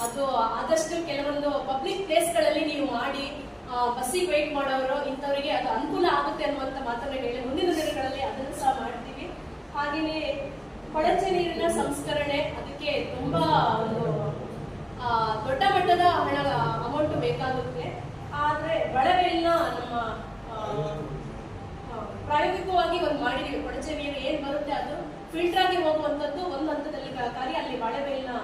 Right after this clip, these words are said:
ಪೆಟ್ರೋಲ್ ಬಂಕ್ ನಮ್ಮ ರಮೇಶ್ ಶೆಟ್ಟಿ ಮನೆ ಪಕ್ಕದಲ್ಲಿ ಅದು ಆಗಿದೆ. ಹಾಗೆಯೇ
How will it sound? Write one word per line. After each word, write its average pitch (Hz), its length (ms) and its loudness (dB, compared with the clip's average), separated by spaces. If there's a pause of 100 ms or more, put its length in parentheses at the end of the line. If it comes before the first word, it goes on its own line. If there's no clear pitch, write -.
(440)
ಪೆಟ್ರೋಲ್ 285 260 -4
ಬಂಕ್ 277 160 -2
ನಮ್ಮ 247 240 -2
ರಮೇಶ್ 311 180 -4
ಶೆಟ್ಟಿ 349 200 -4
ಮನೆ 277 160 -4
ಪಕ್ಕದಲ್ಲಿ - 480 0
ಅದು - 480 -2 (460)
ಆಗಿದೆ. 320 320 0 (880)
ಹಾಗೆಯೇ 330 760 -2